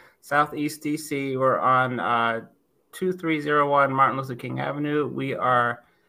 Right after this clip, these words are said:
actually named in honor of a gentleman, Max Robinson, who was an African-American man who died of aids in nineteen eighty-eight. He was a news anchor at A B C News. He,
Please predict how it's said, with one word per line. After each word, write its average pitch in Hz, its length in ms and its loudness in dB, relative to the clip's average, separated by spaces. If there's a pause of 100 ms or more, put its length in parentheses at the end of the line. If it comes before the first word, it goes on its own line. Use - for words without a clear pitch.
(180)
actually 180 540 0
named 151 380 0
in 139 140 0
honor 151 500 6
of 143 200 0
a 147 60 -2
gentleman, 156 840 0
Max 135 360 -2
Robinson, 143 640 -2
who 139 360 -2
was 123 340 0
an - 80 -12
African-American 139 920 -4
man 139 400 -4 (200)
who 135 180 -16
died 131 400 0
of 156 120 -2
aids 143 480 -6
in 127 200 -8
nineteen 123 520 -10
eighty-eight. 127 600 -4 (440)
He 147 220 0
was 135 460 4
a 123 380 0 (120)
news 147 280 0
anchor 143 380 0
at 117 160 2
A 127 140 -2
B 127 140 -4
C 127 180 -8
News. 151 480 2
He, 135 440 -4